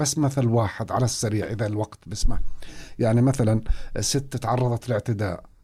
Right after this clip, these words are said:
ب-، ب-، ب-، لا أخلاقي من أي شخص، أولًا، آه، ب-، ب-، ب-، ب-، بوقفها إداريًا،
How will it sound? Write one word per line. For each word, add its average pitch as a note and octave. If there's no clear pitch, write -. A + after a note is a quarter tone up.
ب-، G#2
ب-، G#2
ب-، G2+
لا A2
أخلاقي G#2
من G#2
أي A#2
شخص، -
أولًا، G#2+
آه، G#2+
ب-، G#2+
ب-، G#2
ب-، G#2+
ب-، A2
بوقفها B2+
إداريًا، A#2+